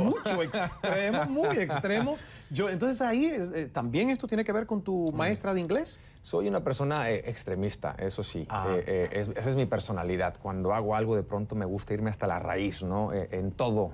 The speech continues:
Speaker 2: en todo lo
Speaker 1: Ujú.
Speaker 2: que hago, ¿no? Esa es mi personalidad. Todos somos diferentes, ¿no? Eh, soy una persona también que mu-, me gusta mucho la disciplina.
Speaker 1: Ujú.
Speaker 2: Me gusta mucho la disciplina, me gusta mucho, eh, lo que cuesta trabajo, me gustan mucho los retos desde niño, ¿no?
Speaker 1: Ujú.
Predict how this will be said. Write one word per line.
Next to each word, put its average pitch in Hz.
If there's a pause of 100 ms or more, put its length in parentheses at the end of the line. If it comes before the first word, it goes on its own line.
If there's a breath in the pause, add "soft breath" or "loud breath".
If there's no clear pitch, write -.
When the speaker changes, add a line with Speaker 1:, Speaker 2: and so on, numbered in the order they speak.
Speaker 2:
en 92
todo 107
lo 101
Speaker 1:
Ujú. 107
Speaker 2:
que 98
hago, 82
¿no? 92 (100)
Esa 113
es 113
mi 107
personalidad. 92 (440)
Todos 113
somos 101 (180)
diferentes, 95
¿no? 104 (680 loud breath)
Eh, 110
soy 127
una 139
persona 123
también 120
que 123
mu-, 117
me 117
gusta 117
mucho 135
la 127
disciplina. 101 (140)
Speaker 1:
Ujú. 113
Speaker 2:
Me 104
gusta 104
mucho 113
la 110
disciplina, 113
me 107
gusta 101
mucho, 104 (340 loud breath)
eh, 90
lo 95
que 101
cuesta 110
trabajo, 95
me 104
gustan 104
mucho 104
los 98
retos 117 (180)
desde 101
niño, 120
¿no? 107 (140 loud breath)
Speaker 1:
Ujú. 131